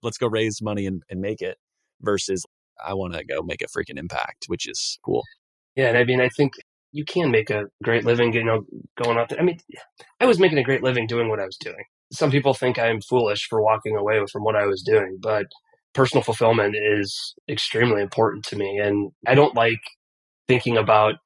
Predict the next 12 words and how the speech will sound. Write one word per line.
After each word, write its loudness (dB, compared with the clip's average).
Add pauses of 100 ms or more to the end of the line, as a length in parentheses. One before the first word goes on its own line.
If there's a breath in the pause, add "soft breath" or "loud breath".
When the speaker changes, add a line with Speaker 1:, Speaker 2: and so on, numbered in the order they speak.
(680)
Speaker 2:
twenty, 2
thirty 2
years 2
into -2
the -10
future 0
and, -2 (340 loud breath)
you -2
know, 0
think 0
of 2
myself, 0